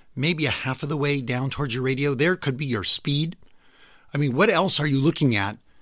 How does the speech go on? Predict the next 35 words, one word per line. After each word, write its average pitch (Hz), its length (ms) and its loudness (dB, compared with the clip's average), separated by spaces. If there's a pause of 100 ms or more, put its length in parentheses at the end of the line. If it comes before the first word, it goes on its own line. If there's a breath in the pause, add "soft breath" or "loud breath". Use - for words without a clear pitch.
(220)
when 139 120 2
you're 123 120 2
driving 139 460 4
your 110 340 0
electric 117 480 -4
car? 95 300 -4 (360 soft breath)
Maybe 147 240 4
directions. 123 920 2 (400 soft breath)
And 147 180 2
so 113 460 2 (240 soft breath)
it 156 100 -2
could 131 140 0
have, 123 200 0
you 131 80 -4
know, 120 100 -2
you 120 160 0
have 139 120 2
your 117 80 0
voice. 127 560 2
You, 117 160 -10
there's 113 200 0
always 151 200 4
a 123 60 4
voice 139 460 2
prompt 107 560 -6
that 123 180 -2
you 117 60 -2
can 107 180 -4
use 104 200 -2
for - 120 -6
directions. 104 480 -4
"Left 370 260 -12
turn 165 320 0
up 127 160 -4
ahead 143 460 -4